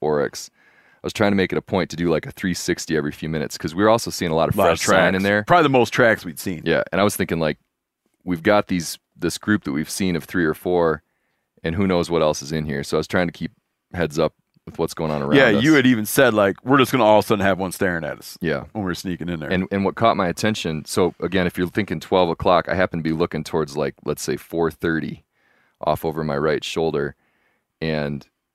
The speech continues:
Speaker 1: spotted that sword-like horn, immediately dropped down without any question in my mind about whether or not that was an oryx. And I whispered to each guy individually, I'm like, "Do not move." 'Cause that thing was dialed,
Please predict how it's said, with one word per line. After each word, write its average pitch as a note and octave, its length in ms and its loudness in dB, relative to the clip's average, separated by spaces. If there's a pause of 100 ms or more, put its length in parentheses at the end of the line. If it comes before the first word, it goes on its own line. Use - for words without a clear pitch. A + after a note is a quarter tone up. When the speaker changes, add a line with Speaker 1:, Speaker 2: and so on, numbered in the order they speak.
(180)
Speaker 1:
spotted E2+ 440 2
that E2 220 0 (560)
sword-like F2 600 0
horn, C#2+ 400 -4 (220)
immediately E2+ 460 -2
dropped D2+ 340 2
down C#2+ 400 -4 (400)
without D2+ 320 -2
any E2 140 -4
question D#2+ 400 -4
in D#2 60 -6
my D2+ 100 -4
mind D2 260 -4
about C#2+ 200 -2
whether D2+ 220 -2
or D2 60 -4
not D2 300 -4 (420)
that D2 160 -2
was - 140 -8
an D2+ 80 -8
oryx. - 520 -10 (840)
And D#2+ 100 -6
I D2 60 -2
whispered F2 460 0
to - 120 -8
each E2+ 220 -6
guy D2 320 2 (160)
individually, D2+ 480 -4
I'm D2 80 -6
like, C#2+ 260 -10 (640)
"Do C#2+ 120 -10
not C#2+ 200 -8
move." - 400 -12 (760)
'Cause - 120 -8
that E2 160 2
thing E2 140 -4
was D2+ 160 -6
dialed, D2+ 520 -2